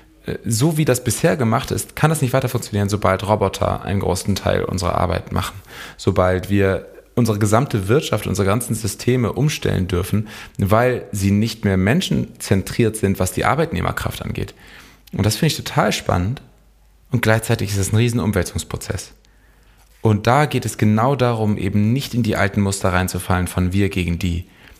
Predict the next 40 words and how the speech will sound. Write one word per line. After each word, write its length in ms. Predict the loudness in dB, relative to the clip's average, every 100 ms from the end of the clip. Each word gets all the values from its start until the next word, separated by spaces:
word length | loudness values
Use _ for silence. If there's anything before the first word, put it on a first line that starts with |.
| _ 0
Nicht 260 | 0 2
jetzt 200 | 0 0
auch 120 | 0
noch, 280 | 0 0 -6 -4
wie 180 | 0 2
in 60 |
den 100 | 0
Filmen 300 | 2 2 4
manchmal, 340 | 0 0 2 2
Maschinen 420 | 2 2 2 2
gegen 220 | 2 2
Menschen 420 | 2 0 -2 -6 -8 -20 -20 -20 -20 -8 2
oder 420 | 4 6 2 2
was 180 | 2 2
auch 160 | -2
immer 220 | 0 2 2
da 160 | 2
die 140 | 2 0
Muster 260 | 0 0
sein 220 | 0 0
können. 240 | 0 -2 -4 -8 -20 -20 _ -4
Grundsätzlich 800 | 2 2 2 -2 0 -4 -4 -4
sind 260 | 0 0 2
diese 160 | 0
Muster 400 | 2 0 0 0
dafür 300 | 0 -2 -2
da, 220 | 2 2
um 120 | 2 0
Konflikte 440 | -2 0 -4 -4
zu 120 | -4
schüren. 380 | -6 -4 -6 -6 -10 -20 -20 -20 -4
Und 120 | 2 2
was 140 | 2
es 120 | 0
hier 100 | -2
braucht, 380 | 0 0 0 -2
ist 140 | -4
das 140 | -4 0
Loslassen 540 | 0 0 0 -2 -2
davon 360 | -4 -6 -6